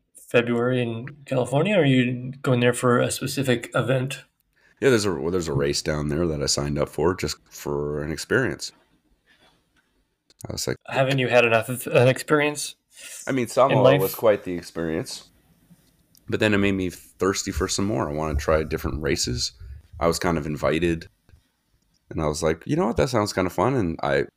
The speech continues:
Speaker 2: I too checked the price of tickets, and pretty similar to what your flights are to Hawaii. It's like, I think it was three forty or something for me. So I was like, "You know what? That's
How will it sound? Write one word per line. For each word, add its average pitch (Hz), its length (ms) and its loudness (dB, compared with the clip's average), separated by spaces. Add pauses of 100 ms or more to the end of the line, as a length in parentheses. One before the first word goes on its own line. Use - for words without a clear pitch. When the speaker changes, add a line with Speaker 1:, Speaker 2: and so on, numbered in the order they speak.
(140)
Speaker 2:
I 67 120 0
too 131 220 -2
checked - 320 -4
the - 160 -12
price 80 280 -6
of - 80 -18
tickets, - 380 -6
and 73 180 -4 (1300)
pretty 87 160 2
similar 80 340 0
to 76 60 0
what 73 160 2
your 78 160 0
flights 73 360 0
are 73 140 2
to 69 340 -6 (300)
Hawaii. 69 380 -2
It's - 180 -6
like, 58 140 -4 (240)
I - 40 -10
think 76 200 -4
it - 40 -6
was 67 140 -4
three 69 320 -2 (420)
forty 67 400 -2
or 58 80 -6
something - 360 -6 (200)
for 65 120 -6
me. - 140 -4 (1040)
So - 100 -8
I - 20 -2
was 85 80 -6
like, 95 120 -10
"You 110 100 4
know 139 140 2
what? 135 180 2
That's - 380 -2